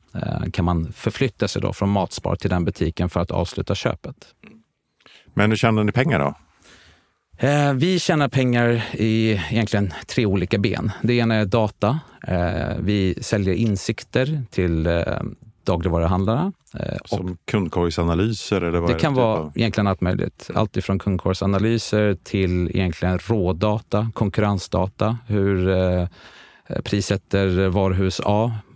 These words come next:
Speaker 1: eh, jämte mot varuhus B? Hur ser sortimentet ut? Då pratar vi om handlarna. Så har vi leverantörerna som är jätteintresserade av att veta, finns ens våra produkter in stock?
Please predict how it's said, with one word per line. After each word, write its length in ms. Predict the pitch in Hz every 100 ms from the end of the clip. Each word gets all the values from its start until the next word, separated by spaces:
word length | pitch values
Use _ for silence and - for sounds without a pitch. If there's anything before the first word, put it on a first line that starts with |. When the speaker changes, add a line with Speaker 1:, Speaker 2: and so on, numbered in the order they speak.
| -
Speaker 1:
eh, 220 | 50 60
jämte 260 | 92 -
mot 180 | 85 90
varuhus 420 | 85 87 87 -
B? 200 | - 98
Hur 200 | 117 101
ser 120 | 90 92
sortimentet 720 | 101 - 95 101 98 107 104
ut? 420 | 127 - - - _ - - -
Då 80 | -
pratar 280 | 110 87
vi 60 | 87
om 80 | 90
handlarna. 480 | 101 92 90 107 165 _ - - -
Så 140 | -
har 40 | 101
vi 80 | 107
leverantörerna 800 | 107 104 98 - 92 90 95 110
som 160 | -
är 40 | 80
jätteintresserade 960 | 87 101 - 87 90 90 - 90 90
av 80 | 90
att 140 | 85 95
veta, 680 | 90 87 _ 92 87 87 90 _ _ _
finns 300 | - 107 -
ens 180 | 90 -
våra 180 | 87 85
produkter 640 | 80 82 - - 90 90
in 140 | 98 87
stock? 560 | - 65 _ - -